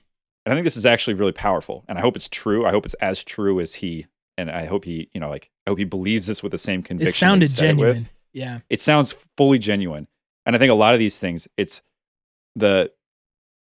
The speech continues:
Speaker 1: the resilience of these ideas gets tested when you hit five hundred, right? <laughs> When you start
Speaker 2: Yeah.
Speaker 1: losing games you shouldn't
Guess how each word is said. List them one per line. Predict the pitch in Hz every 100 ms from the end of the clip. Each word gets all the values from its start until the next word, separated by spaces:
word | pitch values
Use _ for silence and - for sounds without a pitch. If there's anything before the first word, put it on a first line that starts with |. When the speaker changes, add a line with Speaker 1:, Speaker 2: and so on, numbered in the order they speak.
| _ -
Speaker 1:
the | 101
resilience | 95 82 117 127 120 113
of | 85
these | 95 95
ideas | 92 80 82 85 107 113
gets | - -
tested | - - 87 - 143 139 _ _ _ _ _ _ 95
when | 92 92
you | 90 87 85 80 - - _ _
hit | 98 -
five | 80 -
hundred, | 71 - - _ _ 101
right? | - -
<laughs> |
When | 131 120
you | 123
start | 127 - 120 139 107
Speaker 2:
Yeah. |
Speaker 1:
losing | 101 110 113 104 98
games | 92 98 90
you | 92
shouldn't | - 101 87